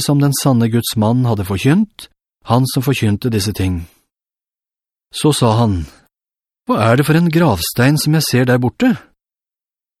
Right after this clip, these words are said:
Da sa mennene i byen til ham, "Det er gravstedet til den sanne Guds mann som kom fra Juda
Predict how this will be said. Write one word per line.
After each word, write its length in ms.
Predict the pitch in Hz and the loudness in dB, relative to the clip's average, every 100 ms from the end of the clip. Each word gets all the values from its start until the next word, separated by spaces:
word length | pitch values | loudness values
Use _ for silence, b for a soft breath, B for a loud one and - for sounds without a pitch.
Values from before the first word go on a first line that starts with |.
| _ _ - | _ _ -2
Da 240 | 113 135 | 2 2
sa 160 | - 143 | 2 2
mennene 320 | 117 110 127 | 2 4 2
i 80 | 107 | 2
byen 240 | 104 113 | 2 2
til 160 | 123 123 | 2 2
ham, 160 | 127 98 _ _ _ _ _ _ _ _ _ - | 2 -2 _ _ _ _ _ _ _ _ _ -4
"Det 100 | 98 | 0
er 120 | 135 | 4
gravstedet 600 | 151 127 90 - 110 120 | 4 4 0 -2 0 0
til 160 | 127 123 | 0 0
den 120 | 131 | 0
sanne 260 | 139 110 113 | 2 2 0
Guds 220 | 117 - | -2 0
mann 300 | 127 175 131 | 2 2 0
som 220 | - 117 - | -2 -4 -2
kom 160 | 110 101 | -4 -2
fra 120 | 120 | -2
Juda 380 | 107 107 156 | 0 0 0